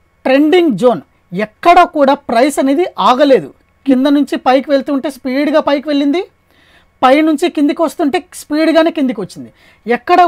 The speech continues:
కూడా అక్కడక్కడే తిరగలేదన్నమాట. అర్థమవుతుందా? అంటే ఈ ప్రైస్కి ఈ జోన్ అనేది ఏ విధంగా act చేస్తుంది?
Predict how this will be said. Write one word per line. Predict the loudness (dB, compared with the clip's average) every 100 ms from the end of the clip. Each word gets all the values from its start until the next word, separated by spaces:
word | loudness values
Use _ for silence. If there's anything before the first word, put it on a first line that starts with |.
| 2
కూడా | 0 0
అక్కడక్కడే | -4 0 0 0 -4 -2
తిరగలేదన్నమాట. | -2 2 2 0 -12 -16 -20 _ _ _ _ -14
అర్థమవుతుందా? | -8 -2 -2 -2 -8 -8 _ _ -2
అంటే | -2 0 -4 -2
ఈ | -4 -4
ప్రైస్కి | -2 0 0 -4 -8 -8 -10 _ _ -4
ఈ | -4 0
జోన్ | 2 2
అనేది | 0 -2 -2 -2
ఏ | -2
విధంగా | -2 -2 -2
act | -6 -8
చేస్తుంది? | -10 -8 -6 -4